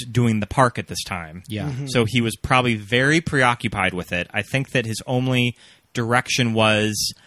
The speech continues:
Speaker 1: "I want Sleeping Beauty. I want a classic fairy tale.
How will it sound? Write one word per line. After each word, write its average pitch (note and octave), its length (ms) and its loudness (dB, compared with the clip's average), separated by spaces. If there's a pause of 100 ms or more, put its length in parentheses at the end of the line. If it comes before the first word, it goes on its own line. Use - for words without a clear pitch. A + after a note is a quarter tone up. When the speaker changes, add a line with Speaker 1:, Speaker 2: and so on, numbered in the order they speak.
(280)
Speaker 1:
"I B2+ 140 4
want B2 380 2 (140)
Sleeping A2+ 300 -2
Beauty. D3 360 6
I B2+ 80 0
want A2+ 240 0
a G#2 40 0
classic - 380 0
fairy C3 260 4
tale. C3 360 4